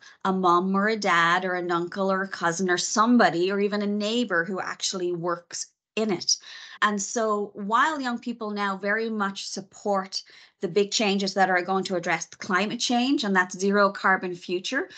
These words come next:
So think again, electrical cars, renewable energy technology, and so on. The challenge is that they're not connecting those big vision actions with actual work in the industry and all of those jobs that actually exist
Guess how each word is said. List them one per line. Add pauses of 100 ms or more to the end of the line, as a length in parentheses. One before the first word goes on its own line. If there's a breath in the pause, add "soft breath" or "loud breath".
(160 loud breath)
So
think
again,
electrical
cars,
renewable
energy
technology,
and
so
on. (680 loud breath)
The
challenge
is
that
they're
not
connecting
those
big
vision (300)
actions (200)
with
actual
work (260)
in
the
industry
and
all
of
those
jobs
that (280)
actually
exist